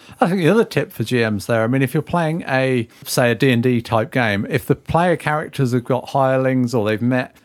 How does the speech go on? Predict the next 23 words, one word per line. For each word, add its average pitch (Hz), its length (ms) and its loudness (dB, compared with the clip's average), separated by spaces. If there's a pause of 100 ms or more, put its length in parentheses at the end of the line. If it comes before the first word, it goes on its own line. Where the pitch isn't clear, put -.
adventurers 113 760 0
in 117 180 -2
the 107 80 -2
dungeon, 98 560 -2 (520)
then 147 440 0 (540)
try 208 240 2
and 170 120 0
portray 156 460 0
those 101 240 0
a 101 60 -8
bit, 107 160 -2
try 139 200 0
and 127 120 2
give 135 160 2
them 120 160 2
a 107 80 -2
sense 120 340 -2
of 104 100 -4
life 120 360 2
as 98 100 0
N 107 180 2
P 104 180 -4
Cs 90 580 -2